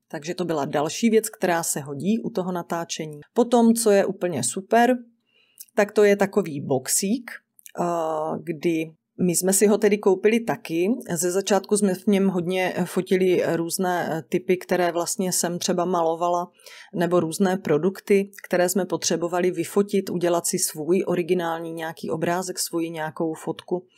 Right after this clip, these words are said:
eh, kdy vlastně je fajn, že, eh, dostanete k tomu vlastně takové barevné podložky, takže si můžete měnit vlastně to pozadí. Ten boxík je úplně super v tom, že vlastně sice je malý, ale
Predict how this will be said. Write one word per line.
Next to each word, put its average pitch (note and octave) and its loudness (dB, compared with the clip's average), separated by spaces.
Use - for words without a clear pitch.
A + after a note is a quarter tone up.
eh, E3 -2
kdy F3 0
vlastně F3+ 2
je F#3 0
fajn, F3 -2
že, F3+ 0
eh, E3+ -6
dostanete F#3 0
k - -16
tomu F#3 2
vlastně F#3 0
takové F#3+ 2
barevné F3+ 2
podložky, F3+ 0
takže F3+ -4
si G3+ 0
můžete G3 0
měnit E3+ 0
vlastně F3 -2
to F3+ -2
pozadí. G3 2
Ten G#3 6
boxík G3+ 2
je F#3+ 6
úplně G3 2
super G3 2
v G3 -6
tom, F3+ -2
že F#3 2
vlastně F3+ 0
sice G3 0
je G3+ 6
malý, E3 -2
ale F3 -2